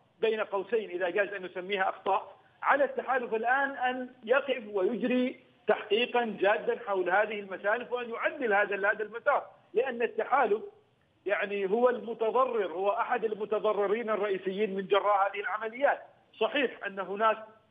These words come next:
أكلاف إنسانية باهظة يدفعها الشعب اليمني من جراء هذا، ولكن التحالف أيضا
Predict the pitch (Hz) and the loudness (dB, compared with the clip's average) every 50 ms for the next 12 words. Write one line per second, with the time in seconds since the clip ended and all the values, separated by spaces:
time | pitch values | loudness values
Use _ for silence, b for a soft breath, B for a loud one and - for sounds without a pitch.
0 | - 202 196 - 208 214 240 254 240 240 - 220 202 - - 214 208 208 214 214 | -2 -2 -2 -2 0 2 4 4 4 2 -2 -8 -16 -8 -6 -6 -6 -6 -6 -4
1 | 208 190 185 - 254 285 269 233 233 226 214 202 190 - 190 214 - 190 185 - | -4 -4 0 2 2 4 4 2 0 0 0 -2 -2 -2 -2 -2 -2 -2 -6 -6
2 | 214 190 190 180 190 202 226 208 208 196 185 202 - B B B B B - 185 | -8 -6 -6 -4 -2 0 0 0 0 -4 -4 -6 -8 B B B B B -4 -4
3 | 196 160 196 190 190 196 190 180 180 202 220 214 226 208 202 208 226 220 220 214 | 2 4 4 4 6 4 4 4 4 4 4 4 2 2 2 4 2 2 2 -2
4 | 208 202 - 202 - 208 233 240 226 208 - 277 277 269 - 214 214 240 | -8 -10 -12 -10 -6 -6 -4 -4 -4 -4 -4 -4 -4 -4 -4 -6 -8 -8